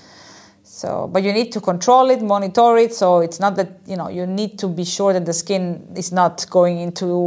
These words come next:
you know, big shifts of temperature. So you still need a controlled box in a way, even if it's room temperature. And then you will need traceability, recording.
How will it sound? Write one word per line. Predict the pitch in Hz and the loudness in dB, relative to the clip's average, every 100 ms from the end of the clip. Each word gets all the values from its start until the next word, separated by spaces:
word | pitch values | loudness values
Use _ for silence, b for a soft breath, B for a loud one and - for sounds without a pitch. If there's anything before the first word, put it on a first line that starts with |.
| 175 | -2
you | 180 | -2
know, | 165 | -2
big | 165 180 180 | -2 0 0
shifts | - 185 180 - | 0 -2 -2 -2
of | 175 | -2
temperature. | 175 170 170 165 156 175 | 0 0 0 -4 -4 -6
So | 175 | -2
you | 175 | -2
still | 175 220 202 | 0 0 0
need | 180 180 | 0 0
a | 170 | -2
controlled | 165 165 - 165 160 160 - | -4 -6 -2 -2 -2 -6 -4
box | 147 147 - - | -4 -4 -8 -10
in | 170 | -8
a | 165 | -8
way, | 139 95 160 B B B B | -6 -6 -10 B B B B
even | 175 170 160 | -8 -6 -6
if | 160 | -8
it's | 175 - | -10 -8
room | 175 170 | -8 -6
temperature. | 170 160 160 - | -8 -8 -10 -8
And | 180 | -2
then | 196 269 285 | 0 2 0
you | |
will | 196 185 | -2 -2
need | 185 175 | -4 -4
traceability, | 180 180 185 226 226 240 254 262 B B B B - | -4 -2 0 0 -2 -4 -6 -10 B B B B -10
recording. | 175 175 226 214 220 220 247 269 | -10 0 0 2 -2 -2 -6 -12